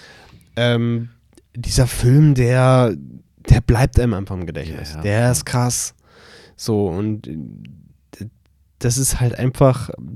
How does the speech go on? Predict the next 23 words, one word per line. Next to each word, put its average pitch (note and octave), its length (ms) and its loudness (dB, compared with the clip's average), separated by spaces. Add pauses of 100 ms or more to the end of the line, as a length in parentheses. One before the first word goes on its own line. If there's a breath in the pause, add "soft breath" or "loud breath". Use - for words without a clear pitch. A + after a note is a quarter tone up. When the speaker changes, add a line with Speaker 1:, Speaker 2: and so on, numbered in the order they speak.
Speaker 1:
ja, A#2 260 8
da G#2 120 -2
kommst C3+ 300 0
du C3 40 -2
nicht A#2 220 -4
drum G#2 140 -6
rum, A#2 280 -2
Speaker 2:
Ja. - 60 -8
Speaker 1:
finde F2+ 300 -8
ich F#2 100 -12
so. F#2+ 200 -6 (680 loud breath)
Und A2 240 -4
aber A2+ 200 0
so, A2 400 -2
äh, - 460 -8 (140)
ich - 320 -8
weiß D3 240 6
gar A2 120 -4
nicht, C3 240 -2
woran G#2 260 -8
das G#2 220 -10
liegt. D#3+ 460 0
Ich, - 220 -6